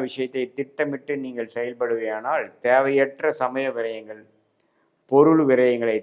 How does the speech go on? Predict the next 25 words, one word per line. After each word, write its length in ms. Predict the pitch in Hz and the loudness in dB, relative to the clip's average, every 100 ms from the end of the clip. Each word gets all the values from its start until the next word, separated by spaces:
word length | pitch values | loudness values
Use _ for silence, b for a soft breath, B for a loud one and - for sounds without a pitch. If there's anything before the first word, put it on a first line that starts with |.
| - - | -2 2
தவிர்த்து 500 | 139 180 185 - 196 - - _ _ _ _ 101 | 4 4 2 -2 0 0 -4 _ _ _ _ -10
அடுத்து 240 | 143 214 190 | -4 0 2
நம்ம 160 | 165 135 | 2 2
என்ன 140 | 131 160 151 | 2 2 2
பண்றோங்கிற 520 | 131 127 131 123 120 117 | 0 0 0 0 -2 -4
விஷயத்துல 340 | 120 113 113 110 - | -6 -4 -4 -4 -4
தெளிவு 280 | 123 147 147 139 | -2 0 -2 -2
பெற்று 320 | 123 - 165 113 95 104 127 | -6 -6 -4 -4 -8 -4 -2
எது 140 | 147 170 | 0 0
நமக்கு 260 | 147 143 131 127 | 0 0 -2 4
சாதகமான 580 | 123 131 127 127 127 123 | 4 4 2 2 0 0
பலன் 240 | 113 117 120 | 0 -2 -4
கொடுக்கும், 320 | 110 104 117 107 | -10 -10 -10 -8
எந்த 160 | 127 147 131 120 | -2 -2 -2 0
நேரம் 360 | 139 165 175 160 | 4 6 4 0
நமக்கு 280 | 131 123 120 - | -4 -6 -10 -12
சரியா 260 | 117 123 123 113 | -6 0 0 0
வருகிறது, 480 | 110 110 107 107 110 b b b b _ 120 | -4 -6 -8 -6 -10 b b b b _ -6
எந்த 140 | 151 160 143 | 0 0 2
நேரத்தில் 440 | 139 139 135 123 | 2 0 -6 -4
நாம 160 | 120 117 | -4 -2
கொஞ்சம் 220 | 113 110 | -2 0
அடக்கி 240 | 117 135 139 | 0 0 0
வாசிக்கணும், 440 | 120 - 117 113 | -2 -2 -12 -14
எந்த 120 | 110 | -8